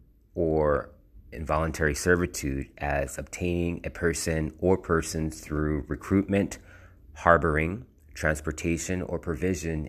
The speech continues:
and subjecting such persons by force,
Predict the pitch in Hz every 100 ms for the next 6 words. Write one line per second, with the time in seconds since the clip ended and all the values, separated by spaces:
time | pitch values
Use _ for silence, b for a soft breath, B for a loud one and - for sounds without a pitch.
0 | - 76 - 78 - 101 - 78 73 90
1 | b b b - 90 - - 87 85 -
2 | 87 135 - - b b b b _ -
3 | 64 69 - 85 98 120 -